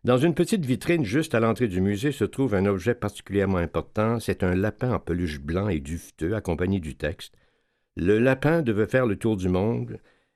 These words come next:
mais n'a jamais dépassé l'Iran. Il appartenait autrefois au fondateur du musée des relations brisées, Olinka Vistika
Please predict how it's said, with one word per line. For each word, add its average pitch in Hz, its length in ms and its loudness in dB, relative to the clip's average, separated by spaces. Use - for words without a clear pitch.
mais 110 180 4
n'a 117 200 4
jamais 139 320 2
dépassé 117 500 0
l'Iran. 87 420 -2
Il 117 180 2
appartenait 147 540 2
autrefois 151 720 0
au 139 120 0
fondateur 139 800 0
du 92 160 0
musée 107 480 2
des 85 140 -2
relations 87 440 0
brisées, 78 560 -4
Olinka 113 640 0
Vistika 85 760 -6